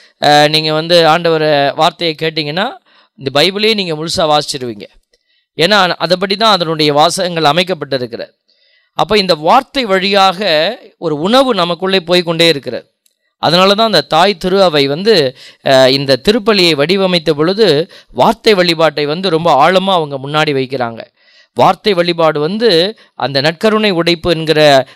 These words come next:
அபிஷேகமான காரியத்தோட இணைந்து போகிற,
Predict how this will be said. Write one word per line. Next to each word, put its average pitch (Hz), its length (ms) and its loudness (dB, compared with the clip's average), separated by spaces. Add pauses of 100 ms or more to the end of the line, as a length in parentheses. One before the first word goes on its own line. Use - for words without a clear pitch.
அபிஷேகமான 175 760 0
காரியத்தோட 165 480 0
இணைந்து 202 380 0
போகிற, 185 500 -4